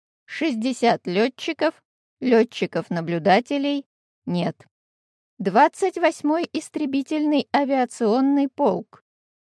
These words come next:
миг-три. Сорок восемь. Лётчиков и лётчиков-наблюдателей нет. И шестнадцать. Двенадцать самолётов.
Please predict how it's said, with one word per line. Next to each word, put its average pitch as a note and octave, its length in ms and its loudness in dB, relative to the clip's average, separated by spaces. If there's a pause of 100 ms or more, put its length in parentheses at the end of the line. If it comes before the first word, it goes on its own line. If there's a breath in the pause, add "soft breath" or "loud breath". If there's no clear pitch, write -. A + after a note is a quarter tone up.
миг-три. C4+ 800 0 (400)
Сорок C4 480 0
восемь. A#3 520 -2 (440)
Лётчиков C#4 800 -4 (100)
и D4+ 100 0
лётчиков-наблюдателей B3+ 1600 -2 (160)
нет. G#3+ 460 -2 (640)
И D#4+ 160 2
шестнадцать. D#4 960 -4 (280)
Двенадцать B3 720 0
самолётов. D#3+ 840 -4